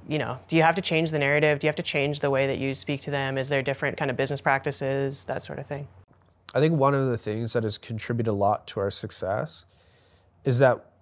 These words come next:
Speaker 2: at one point, everybody in the office here has been on the other side.
Speaker 1: Hmm.
Speaker 2: Whether that's working in the field, smoking cigarettes with the truck driver,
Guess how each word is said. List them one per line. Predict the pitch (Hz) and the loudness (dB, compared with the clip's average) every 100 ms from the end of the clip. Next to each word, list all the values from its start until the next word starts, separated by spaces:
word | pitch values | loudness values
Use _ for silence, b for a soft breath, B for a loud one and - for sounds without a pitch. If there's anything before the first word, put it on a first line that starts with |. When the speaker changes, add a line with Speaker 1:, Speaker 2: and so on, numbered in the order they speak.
| _ | _
Speaker 2:
at | 135 127 | 2 4
one | 131 151 160 | 2 2 0
point, | - 123 117 - | 0 -4 -4 -2
everybody | 131 143 139 143 | 0 2 2 2
in | 135 | 0
the | 127 | 0
office | 110 110 - 143 - | 0 0 -2 -4 -2
here | 160 165 170 | -2 0 0
has | 143 113 117 | 2 2 0
been | 117 - 131 131 127 127 | -8 -2 0 0 -2 -4
on | 123 117 | -4 -2
the | 117 | 0
other | 104 104 | -2 -2
side. | - - 64 - - _ _ _ - - | -4 -4 -6 -8 -14 _ _ _ -20 -20
Speaker 1:
Hmm. | - 156 151 - - - - | -14 -12 -14 -18 -20 -20 -4
Speaker 2:
Whether | - 131 | 4 6
that's | 135 131 127 - | 8 8 6 4
working | 131 135 131 | 2 2 0
in | 120 | 0
the | 113 | -2
field, | - 151 147 143 139 135 135 - - _ _ _ | 0 6 6 8 6 6 2 -6 -14 _ _ _
smoking | - - 120 123 | -4 0 0 0
cigarettes | 113 - 139 131 131 - | 0 2 4 6 4 2
with | 131 | -4
the | 113 | -4
truck | - 143 135 | 2 4 4
driver, | - 135 135 139 135 131 123 | 4 6 6 4 2 2 -2